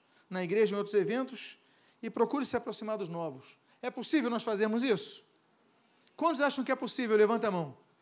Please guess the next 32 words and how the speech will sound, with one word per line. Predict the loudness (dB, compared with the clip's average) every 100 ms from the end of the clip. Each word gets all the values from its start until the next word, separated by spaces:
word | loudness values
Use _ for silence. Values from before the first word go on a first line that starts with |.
| _
Então, | -6 -2
ótimo, | 0 -2 -6
já | -8
começa | -6 -6 -6 -8
com | -8
vocês, | -6 -4 -6 -8 -12 -20 _
comigo, | -10 -6 -6
com | -8
cada | -8 -6 -6
um |
de | -8
nós. | -10 -14 -18 -20 _ _ _
Segundo | -6 -2 0 0
ponto: | 2 2 0 -10 -20 _ _ _ _ _ _ _ _ _ -20 _ _
dedique | -4 0 0 0
tempo | -2 0 0 0
e | 0
sente-se | 2 2 2 0 -2 2
ao | 2
lado | 2 2
deles | 4 4 4 -4 -14 -18 _ _ _ _ _ _ _ _
para | -2 -2
procurar | 0 0 2 6 6 6 0 -14 _ _ _ _ _ -10
integrá-los | -2 0 4 4 4 2 -8 -20 _ _ -6
na | -2
igreja, | 4 8 8 6 2
nas | -4 -4
festas | -2 -2 -2
de | -2
casamento, | -2 -2 -2 -4 -6 -10
no |
futebol. | -10 -10 -8 -4 0 2 2 0